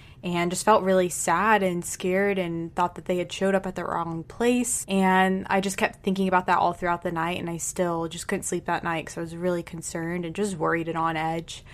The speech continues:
And so later I told my family what happened, and my brother knew what this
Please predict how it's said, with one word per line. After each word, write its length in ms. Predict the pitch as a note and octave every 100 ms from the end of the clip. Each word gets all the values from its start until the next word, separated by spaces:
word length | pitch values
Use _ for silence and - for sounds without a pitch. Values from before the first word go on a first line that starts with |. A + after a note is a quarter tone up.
| - - - -
And 140 | F#3
so 460 | G3 F#3 F3 E3+ E3
later 300 | F#3 F#3 F3+
I 80 | F3+
told 180 | -
my 80 | F#3
family 340 | F3 F3+ E3+ E3
what 120 | -
happened, 480 | E3 D#3+ E3+ E3+ D#3+
and 160 | E3
my 100 | E3+
brother 300 | E3+ E3 F3
knew 160 | F#3 G3+
what 120 | G3+
this 360 | G#3+ G3 -